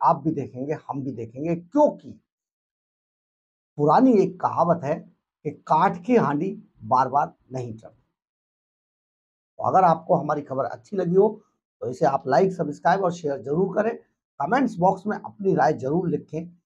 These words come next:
इससे हमें बहुत, बहुत, बहुत ऊर्जा मिलती है।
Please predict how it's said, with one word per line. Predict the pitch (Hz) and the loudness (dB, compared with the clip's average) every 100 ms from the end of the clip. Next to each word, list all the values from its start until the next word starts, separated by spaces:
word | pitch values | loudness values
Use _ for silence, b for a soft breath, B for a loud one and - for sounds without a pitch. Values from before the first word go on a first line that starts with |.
| _ _ _ _ 160 | _ _ _ _ -16
इससे | - 190 | -2 0
हमें | 160 156 | 2 0
बहुत, | 123 156 | -2 -2
बहुत, | 170 160 | 2 0
बहुत | 156 - 151 180 | -2 -6 -4 -2
ऊर्जा | 185 175 | 0 2
मिलती | 175 170 175 175 | 2 2 0 -4
है। | 185 | -4